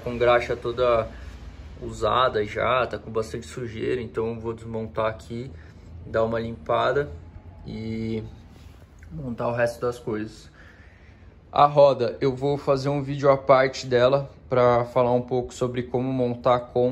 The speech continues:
o, o Cush Core, que é um pouquinho difícil. Então eu vou dar algumas dicas de coisas que eu aprendi a fazer pra facilitar. E então eu vou deixar pra um próximo vídeo, mas o resto vamos fazer tudo agora.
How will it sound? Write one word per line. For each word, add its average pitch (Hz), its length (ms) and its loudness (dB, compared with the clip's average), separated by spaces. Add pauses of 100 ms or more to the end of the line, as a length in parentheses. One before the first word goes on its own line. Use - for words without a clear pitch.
(260)
o, 113 500 -4
o 120 80 -8
Cush 120 320 -4
Core, 123 420 0 (320)
que - 140 -6
é 110 60 2
um 113 80 -2
pouquinho 123 360 -4
difícil. 131 640 -8 (520)
Então 117 220 0
eu 117 60 -2
vou 117 80 -2
dar 120 80 4
algumas 123 400 2
dicas 127 560 -4
de 120 160 -10
coisas 123 320 -2
que - 100 -6
eu 127 60 4
aprendi 127 680 -2
a 135 120 2
fazer 120 480 -2 (400)
pra 135 140 2
facilitar. 123 840 0 (640)
E 110 320 -4
então 113 480 0
eu 110 60 -2
vou 113 120 -2
deixar 117 300 0
pra 123 160 -4
um 120 60 -2
próximo 120 480 0
vídeo, 123 420 -4 (140)
mas 117 240 2
o 123 40 -4
resto 120 460 2 (140)
vamos 117 240 -4
fazer 123 220 -4
tudo 120 220 -6
agora. 110 360 -4